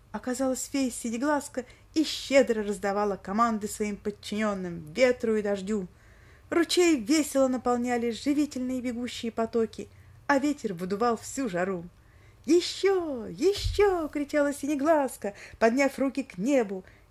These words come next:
и пересохшие озёра и реки зашумели прохладной, чистой водой. Жизнь вернулась на планету,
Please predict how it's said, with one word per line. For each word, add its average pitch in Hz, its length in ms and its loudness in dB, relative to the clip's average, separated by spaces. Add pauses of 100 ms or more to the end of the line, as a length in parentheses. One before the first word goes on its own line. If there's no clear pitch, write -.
(160)
и 233 80 -6
пересохшие 247 680 -4 (100)
озёра 269 460 0 (100)
и 262 80 -2
реки 269 460 -4 (340)
зашумели 269 580 0 (120)
прохладной, 269 720 -6 (240)
чистой 277 460 -6
водой. 226 360 -6 (720)
Жизнь 302 540 2
вернулась 311 760 2
на 262 80 -2
планету, 254 640 -4